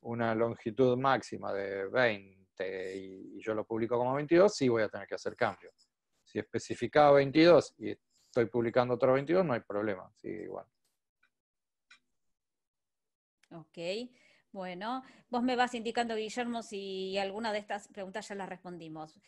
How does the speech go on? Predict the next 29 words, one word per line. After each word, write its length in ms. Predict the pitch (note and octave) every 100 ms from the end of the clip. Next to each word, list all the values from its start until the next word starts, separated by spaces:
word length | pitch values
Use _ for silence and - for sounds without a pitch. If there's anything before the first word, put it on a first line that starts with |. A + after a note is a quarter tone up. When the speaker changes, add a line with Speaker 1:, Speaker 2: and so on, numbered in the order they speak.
| _ _
Speaker 2:
Mauricio 380 | G#3+ A3 A#3 C4+
Castillo 440 | A#3 - C4 C4
dice, 280 | A#3 A#3+ G3+
"Con 140 | A3
la 60 | A#3+
implementación 680 | B3 B3 B3+ A#3+ B3 E4 G4
de 60 |
R 280 | F4 C#4+ B3
P 140 | A#3+ A3+
K 180 | G3+
I, 180 | F3 D#3
¿los 180 | G3 G#3
caches 440 | A#3 A3 D4+ E4 -
o 100 | C#4
los 180 | B3+ A3+
hosts 280 | - D#4 -
delegados 720 | B3 A#3+ A3+ F#3+ F3+ F#3 - -
podrían 440 | A#3 A#3+ D4 D4+
ser 240 | C#4+ D4+ D4
vectores 560 | C4 - C4+ C#4 C#4+
de 100 | A3+ F#3+
ataques? 580 | - F#3+ - D#3+ - _ _ _
¿Qué 100 | G4
medidas 540 | G4 F4 D4+ D4+ D4+ D4+
se 120 | A3+
deberían 520 | G#3 G3+ G#3+ A3 A3
tomar 360 | G#3+ G#3+ A3 -
para 240 | G#3 G3
protegerlos?" 920 | F#3+ F#3 F3+ F#3+ E3+ E3+ E3+ - -